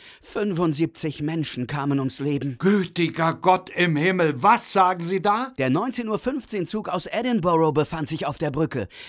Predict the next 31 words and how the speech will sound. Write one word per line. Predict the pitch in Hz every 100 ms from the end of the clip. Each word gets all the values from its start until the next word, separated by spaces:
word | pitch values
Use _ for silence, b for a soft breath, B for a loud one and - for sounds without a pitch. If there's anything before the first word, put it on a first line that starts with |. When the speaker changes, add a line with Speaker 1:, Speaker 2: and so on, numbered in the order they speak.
| B
Speaker 1:
Er | 170
wurde | 196 190 147
dreißig | 170 180 226 - 214 190
Meter | 202 214 190
in | 185
die | 180 175
Tiefe | 214 208 165
gerissen. | 131 139 135 - 104 B B B
Sieben | 147 262 277 226 180
Wagen, | 208 240 170 131
fast | - - - -
alle | 202 240
besetzt. | 196 185 233 - - _ _
Niemand | 214 233 262 202 190
hat | 185
das | 185
Unglück | - 202 165 170
überlebt. | 170 160 160 170 147 -
Speaker 2:
Um | 117 120 113
Himmels | 98 143 170 156 127 117 - 110 120
Willen, | 202 165
das | 156 143
ist | 190 -
ja | 180
grausam. | 147 185 247 269 156 139 131 101 b b b b b -
Und | 131
das | 139 143
um | 127
diese | 131 120 120 -
heilige | 175 156 127 123
Zeit. | - 165 127 -